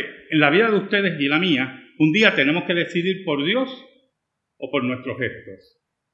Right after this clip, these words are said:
Y un día, por el Espíritu de Dios,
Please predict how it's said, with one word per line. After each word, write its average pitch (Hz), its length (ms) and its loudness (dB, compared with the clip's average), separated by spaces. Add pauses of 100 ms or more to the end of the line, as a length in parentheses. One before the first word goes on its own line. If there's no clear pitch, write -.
(2250)
Y 151 120 0
un 196 120 2
día, 220 260 6
por 156 120 2
el 135 100 6
Espíritu 180 380 2
de 147 120 2
Dios, - 440 -2